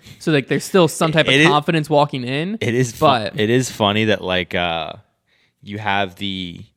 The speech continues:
Speaker 2: the guys that were complaining about, I don't even know, like, who I just heard chatter that they're, like, technical players containing, complaining that, like, oh, they might not have as much of a chance in,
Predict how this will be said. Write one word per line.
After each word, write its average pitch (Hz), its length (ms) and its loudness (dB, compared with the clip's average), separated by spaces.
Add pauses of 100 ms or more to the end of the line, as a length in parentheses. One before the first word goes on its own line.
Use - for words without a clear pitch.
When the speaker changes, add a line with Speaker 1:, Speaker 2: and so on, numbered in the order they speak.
(480)
Speaker 2:
the 104 100 -8
guys 92 360 0
that 95 100 0
were 92 100 -2
complaining 92 760 -6
about, 85 600 -4 (640)
I 98 120 -6
don't 98 80 -6
even 82 220 -8
know, 80 180 -6
like, 82 220 -8
who 85 180 -6
I 73 100 -6
just 80 160 -14
heard 78 220 -10
chatter 78 400 -6
that 82 100 -10
they're, 85 160 -6
like, 82 260 -8
technical 101 460 -6
players 92 460 -2
containing, 95 580 -6
complaining 113 520 0
that, 98 100 -4
like, 92 280 -6
oh, 95 120 -2
they 92 120 -4
might 92 200 -4
not 87 100 -4
have 92 100 -4
as 87 120 -8
much 92 140 -6
of 80 60 -12
a 85 60 -10
chance 92 400 -4
in, 85 220 -10